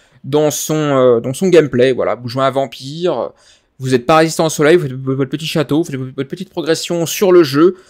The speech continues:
Vous avez différentes armes, des pistolets, un fouet, un arc, euh, épée, double hache, euh, des dagues, voilà, des, des, des, une faucheuse. Vous avez plein, plein, plein de matos. Vous avez différentes armures, différents pouvoirs, vous voyez, donc vous avez plein, plein de magie,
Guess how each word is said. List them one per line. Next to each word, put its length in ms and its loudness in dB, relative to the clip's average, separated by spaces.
Vous 140 -2
avez 140 6
différentes 480 0
armes, 180 2
des 100 -4
pistolets, 540 2
un 160 2
fouet, 340 0
un 180 0
arc, 420 -2
euh, 100 -8
épée, 400 2
double 300 4
hache, 440 2
euh, 320 -8
des 160 -4
dagues, 460 2
voilà, 320 -6
des, 240 -16
des, 320 -10
des, 260 -18
une 140 -10
faucheuse. 640 -6
Vous 100 -16
avez 80 -14
plein, 240 -8
plein, 160 -6
plein 140 -6
de 60 -6
matos. 460 -6
Vous 140 -2
avez 160 4
différentes 460 0
armures, 420 0
différents 360 -2
pouvoirs, 520 2
vous 60 -8
voyez, 200 -8
donc 280 -10
vous 180 -10
avez 100 -4
plein, 200 -4
plein 180 -4
de 80 -6
magie, 460 -6